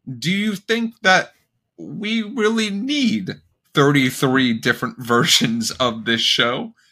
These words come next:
Uh, or should there maybe not be an eighteenth season of the original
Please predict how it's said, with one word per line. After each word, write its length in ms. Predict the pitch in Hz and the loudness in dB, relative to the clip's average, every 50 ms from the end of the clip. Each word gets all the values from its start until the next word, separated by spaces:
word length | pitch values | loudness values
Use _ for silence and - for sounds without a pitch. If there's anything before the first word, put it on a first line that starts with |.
| _ _ _ - | _ _ _ 2
Uh, 320 | 156 156 156 156 160 - - - | 4 4 4 4 2 0 -2 -2
or 420 | 196 202 208 208 208 190 - - _ _ _ _ | -2 0 2 2 2 0 -2 -6 _ _ _ _
should 300 | - - - 277 262 247 | -6 -4 -2 -2 -2 0
there 140 | - 262 254 | 2 2 2
maybe 300 | 254 247 - 220 233 269 | 2 0 -2 -2 -2 -2
not 380 | 240 185 214 214 - - 131 117 | 0 0 0 0 0 -4 -4 -2
be 440 | 175 185 180 151 110 92 - - _ _ - | 0 0 0 0 -2 -4 -6 -10 _ _ -6
an 140 | 123 120 113 - | -4 -4 -2 -2
eighteenth 500 | 123 113 117 - - 117 110 95 - - | -4 -4 -4 -2 -2 -2 -2 -2 -4 -4
season 600 | - - - 113 104 92 85 95 92 90 85 - | -4 -2 -2 -2 -2 0 -2 -2 -4 -4 -6 -4
of 220 | - 104 98 90 90 | -2 -2 -2 -2 -2
the 160 | 104 101 101 | -4 -2 -2
original 720 | 98 95 92 92 101 95 87 95 95 90 85 78 - - | -2 -4 -4 -4 -6 -6 -6 -6 -6 -6 -6 -8 -10 -14